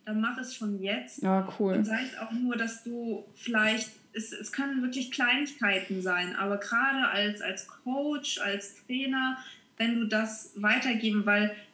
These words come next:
Speaker 1: ich habe bei mir auch gemerkt, es sind wirklich die Kleinigkeiten und ich,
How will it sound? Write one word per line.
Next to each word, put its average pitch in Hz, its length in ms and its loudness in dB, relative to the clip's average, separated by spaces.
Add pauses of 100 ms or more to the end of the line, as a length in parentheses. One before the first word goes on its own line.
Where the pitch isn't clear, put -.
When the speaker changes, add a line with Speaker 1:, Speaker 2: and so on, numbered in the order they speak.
(160)
Speaker 1:
ich 220 160 -2
habe 247 120 2 (320)
bei 220 120 6
mir 233 240 4
auch 269 220 2
gemerkt, 202 400 6
es 208 140 -2
sind 247 220 2
wirklich 226 380 0
die 220 380 4
Kleinigkeiten 254 1400 4 (320)
und 220 500 8 (240)
ich, - 380 0